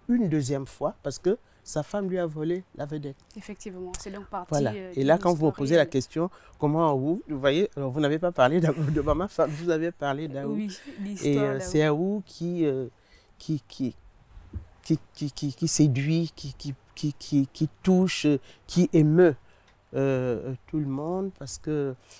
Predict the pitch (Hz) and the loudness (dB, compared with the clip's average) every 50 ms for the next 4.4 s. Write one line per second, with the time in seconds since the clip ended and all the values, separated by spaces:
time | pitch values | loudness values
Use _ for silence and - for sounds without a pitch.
0 | - _ _ _ - 139 143 - 160 156 151 208 254 262 180 165 151 147 147 139 | -20 _ _ _ -12 -12 -2 0 0 2 4 4 4 4 2 2 0 0 -2 -4
1 | 131 139 156 165 170 151 135 127 131 139 160 170 156 131 123 123 113 117 113 110 | -4 -6 -6 -6 -6 -4 -4 -4 -4 -2 -2 0 0 -2 -4 -6 -6 -8 -12 -14
2 | - _ - 135 135 131 127 123 123 120 113 113 110 _ _ - - - _ _ | -14 _ -10 -8 -8 -8 -8 -10 -12 -12 -14 -16 -18 _ _ -20 -20 -20 _ _
3 | _ _ - - _ _ _ - - _ - 143 147 135 - - - 208 208 - | _ _ -20 -20 _ _ _ -20 -18 _ -4 -4 -4 -4 -4 -6 -6 -6 -4 -4
4 | - - 131 135 127 123 123 - | -4 -4 -4 -4 -4 -6 -8 -6